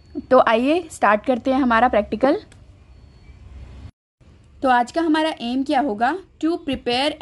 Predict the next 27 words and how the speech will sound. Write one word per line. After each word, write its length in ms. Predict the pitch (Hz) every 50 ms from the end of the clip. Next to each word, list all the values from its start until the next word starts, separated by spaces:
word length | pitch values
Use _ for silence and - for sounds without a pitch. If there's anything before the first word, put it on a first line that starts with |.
| 233 233
and 260 | 240 262 277 - -
submit 480 | 240 214 196 214 220 240 294 302 - - _ - 214
benzoic 600 | 202 233 226 233 233 233 294 320 359 339 - - - 220 214
acid 400 | - - 269 277 302 294 - -
from 320 | 254 226 220 240 285 277
benzaldehyde। 760 | 220 208 208 220 214 240 240 240 214 233 269 247 180 - 208 - - - - - - -
ठीक 160 | - 254 247 349
है, 140 | 381 381
हमको 320 | 349 285 254 240 - 311 311
benzoic 580 | 226 240 226 226 220 254 262 294 311 311 -
acid 360 | 226 214 226 302 - 302 294 226
बनाना 360 | 277 254 226 214 214 240 262
है 200 | 302 311 320 311
सी 280 | 311 - - 277 285
डबल 360 | 247 247 226 208 226 214 214 214
ओ 120 | 208 214
एच, 300 | 233 277 415 - - - - _ _ _ _ _ -
किसकी 320 | - 262 233 - - 294 320
help 240 | 320 269 233 233
से? 260 | 254 - - 370 480 539 - - - - - - - 202
benzaldehyde। 840 | 202 214 226 226 226 220 240 233 233 226 226 277 277 269 285 294 302 - -
ठीक 180 | 320 339 320
है, 100 | 508 453
सीएचओ 520 | 330 - - 269 254 247 233 233 - 311 359 - -
एल्डिहाइड 480 | 226 226 262 214 240 285 214 208 202 196
ग्रुप 180 | 208 196 175 -
से। 140 | - -